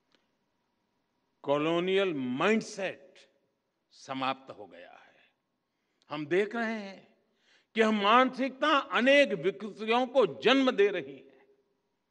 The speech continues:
इसका सबसे स्पष्ट उदाहरण हमें विकासशील देशों की विकास यात्राओं में आ रही बाधाओं में दिखाई देता है। जिन साधनों से, जिन मार्गों पर चलते हुए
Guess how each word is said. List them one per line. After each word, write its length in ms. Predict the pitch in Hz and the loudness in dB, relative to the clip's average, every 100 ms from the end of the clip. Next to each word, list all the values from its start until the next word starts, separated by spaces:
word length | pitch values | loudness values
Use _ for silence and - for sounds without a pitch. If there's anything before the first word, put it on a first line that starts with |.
| _ _ _ _ | _ _ _ _
इसका 280 | 196 185 220 | -8 0 0
सबसे 480 | - 240 254 - 269 | 0 -2 0 4 4
स्पष्ट 360 | 269 247 - | 4 -4 -2
उदाहरण 440 | 214 196 202 214 151 - _ _ _ _ _ _ _ _ _ _ _ - | -2 -2 -2 -4 -12 -18 _ _ _ _ _ _ _ _ _ _ _ -4
हमें 240 | 175 175 | 0 2
विकासशील 680 | 165 165 180 208 202 202 147 | 0 2 4 4 4 2 4
देशों 380 | 175 175 196 | 0 0 -4
की 100 | 185 | -6
विकास 460 | 156 156 175 175 131 | -6 -4 -2 -4 -4
यात्राओं 440 | 147 156 170 175 | -4 -2 -2 -2
में 160 | 175 156 | -2 -6
आ 200 | 147 160 | -2 -2
रही 360 | 151 160 220 - - _ _ _ - | -2 -6 -8 -14 -20 _ _ _ -2
बाधाओं 480 | 156 170 175 196 | 2 2 0 0
में 180 | 175 151 | 0 -4
दिखाई 340 | 135 - 160 143 | -6 -4 -4 -4
देता 400 | 113 107 - 90 | -6 -12 -14 -18
है। 280 | - _ _ _ _ _ _ _ _ _ _ _ _ _ _ _ 143 | -20 _ _ _ _ _ _ _ _ _ _ _ _ _ _ _ -20
जिन 420 | 123 170 302 311 | -2 4 4 4
साधनों 600 | - 254 277 269 262 196 | 0 2 4 6 2 0
से, 360 | - - - - _ _ _ _ _ _ _ _ - | -12 -18 -20 -20 _ _ _ _ _ _ _ _ -20
जिन 340 | 120 254 302 | -2 2 4
मार्गों 520 | 262 226 285 285 311 | 4 6 6 6 6
पर 160 | 320 311 | 6 4
चलते 360 | - 269 262 233 | 6 2 2 -6
हुए 300 | 127 110 | -6 -14